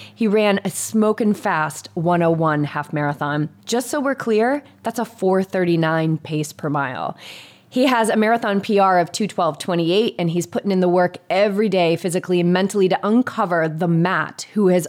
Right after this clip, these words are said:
already tackled his dream of breaking the two ten barrier. Most recently, Matt came in second at the California International Marathon with a two thirteen, which qualified him for the Olympic trials next year.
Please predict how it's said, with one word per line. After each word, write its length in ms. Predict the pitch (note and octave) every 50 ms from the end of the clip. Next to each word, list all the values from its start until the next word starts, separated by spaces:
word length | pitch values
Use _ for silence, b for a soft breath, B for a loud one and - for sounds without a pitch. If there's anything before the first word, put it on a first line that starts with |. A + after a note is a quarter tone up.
| - _ F#3+
already 680 | A3 C#4 C#4 A#3 F#3+ F#3+ G3+ G3+ D#3+ E3 D3 G#2 B B B B B B
tackled 400 | - - F3 D#3+ - E3+ E3+ D3+
his 180 | D#3+ F3+ E3 E3
dream 440 | - G3 G3+ A3+ A#3 A#3 A#3 A#3 A3+ -
of 380 | F3+ G3 G3 F#3+ F#3 E3+ D#3 D3
breaking 400 | F3 F#3 F3+ F3 - F3 E3+ E3
the 80 | E3
two 180 | E3 - F#3 E3+
ten 320 | D#3+ - E3+ D#3+ D#3+ D#3
barrier. 560 | D3 D#3 D3+ D3+ D3+ D3+ D3 D3 D3+ D3 D3 _ _ _ -
Most 320 | A3+ B3 B3 B3+ B3 -
recently, 440 | B3 A#3 A3+ A#3 A3 - G#3 G3+ G3
Matt 280 | G3 G3 F#3+ F#3 -
came 240 | - - A3 G3+ F#3+
in 160 | F#3 F3+ F3+
second 440 | F3+ - - C4 B3+ - A#3 A3 G#3+ - -
at 220 | - F3+ F3+ F3 -
the 60 | F3
California 640 | - - F3+ F3 F3 F3 - F#3+ F3+ F3 E3+ E3 - - -
International 680 | B3+ C#4 C4+ C4 A#3 G3+ F#3+ F#3 - - G3 F#3 F3+
Marathon 600 | F3+ F3 E3+ E3+ E3 E3+ D#3+ - F3 D#3+ E3 E3
with 120 | E3 E3 E3+
a 40 |
two 340 | E3+ - - - - A#3+ B3
thirteen, 680 | A#3+ A#3+ G#3 F#3+ - - - - G#3 F#3+ E3+ D#3+ D#3+ E3+
which 200 | F3+ - - -
qualified 640 | - G#3 G3 G#3 A#3 A#3+ A#3+ - G#3+ G3 F#3 F3 D#3+
him 260 | E3+ F3+ F3 E3+ D3+
for 120 | - F3
the 120 | D#3+ D#3 D#3+
Olympic 420 | D#3+ E3+ G3 G#3 G3+ A#3+ A#3 -
trials 460 | - - F#3 E3 D#3+ D#3 D#3 D3+ -
next 320 | E3+ D#3+ - - - - F3+
year. 340 | E3+ D#3+ D#3 D3 D3+ -